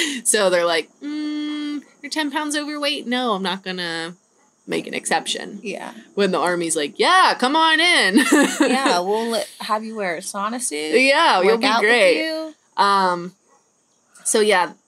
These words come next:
Speaker 1: that process, I mean, you could enlist and a month later you could leave, or you can enlist and you don't get a date for basic in
Speaker 2: Do
Speaker 1: two
Speaker 2: you hear
Speaker 1: years.
Speaker 2: something crazy?
Speaker 1: What's up?
Speaker 2: So when I was trying to join,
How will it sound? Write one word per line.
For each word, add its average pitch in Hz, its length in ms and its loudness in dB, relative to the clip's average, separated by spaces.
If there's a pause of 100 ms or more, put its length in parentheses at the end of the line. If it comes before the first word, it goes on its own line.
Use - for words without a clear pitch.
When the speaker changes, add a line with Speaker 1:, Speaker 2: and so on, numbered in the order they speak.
(180)
Speaker 1:
that 208 280 -2
process, 208 720 0
I 180 80 -2
mean, 170 440 -6
you 175 140 -8
could 175 140 -4
enlist 160 460 0
and 160 120 -4
a 151 40 -6
month 151 280 -6
later 165 260 -2
you 160 180 -2
could 147 180 -6
leave, 220 320 -2
or 185 100 -2
you 180 240 -4
can 180 200 -4
enlist 170 500 -2
and 160 320 -8 (500)
you 180 140 -6
don't 151 320 -4
get 165 140 -2
a 151 80 0
date 104 240 -6
for 156 120 -10
basic 151 440 -2
in 160 80 -2
Speaker 2:
Do 160 80 -6
Speaker 1:
two 226 60 0
Speaker 2:
you 247 140 2
hear - 180 2
Speaker 1:
years. 302 160 0
Speaker 2:
something 294 420 -6 (100)
crazy? 170 560 -10
Speaker 1:
What's 190 220 -4
up? - 180 -6 (400)
Speaker 2:
So 202 240 -4
when 196 160 -4
I 175 160 -2
was 180 220 -8
trying 160 400 -12
to - 180 -20
join, 143 600 -20